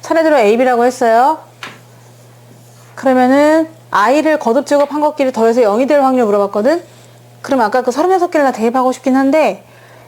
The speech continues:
음, 일부터 육까지 나오다 보니까 얘네들의 특징을 보시면요.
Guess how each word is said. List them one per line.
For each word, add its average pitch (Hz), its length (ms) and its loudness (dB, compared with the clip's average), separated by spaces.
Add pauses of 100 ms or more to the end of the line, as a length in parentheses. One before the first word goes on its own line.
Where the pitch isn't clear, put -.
(140)
음, 208 680 -2 (120)
일부터 359 360 0
육까지 285 300 0
나오다 220 360 0
보니까 208 600 -2 (220)
얘네들의 269 320 0
특징을 370 400 -2
보시면요. 226 680 -2